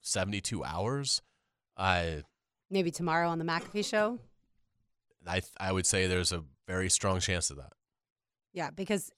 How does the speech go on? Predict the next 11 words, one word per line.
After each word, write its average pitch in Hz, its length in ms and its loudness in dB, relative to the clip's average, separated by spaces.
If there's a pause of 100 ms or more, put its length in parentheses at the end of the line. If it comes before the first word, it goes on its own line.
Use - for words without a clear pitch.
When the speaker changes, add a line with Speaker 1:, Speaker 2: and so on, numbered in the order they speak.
(240)
Speaker 2:
obviously 254 440 2
people 214 280 -4
are 208 60 2
gonna 185 140 0
be 165 120 2
pressing 156 720 -2
him 160 320 -4 (100)
from 156 220 -4
the 147 60 -6
Packers 170 400 -2
organization. 147 680 -4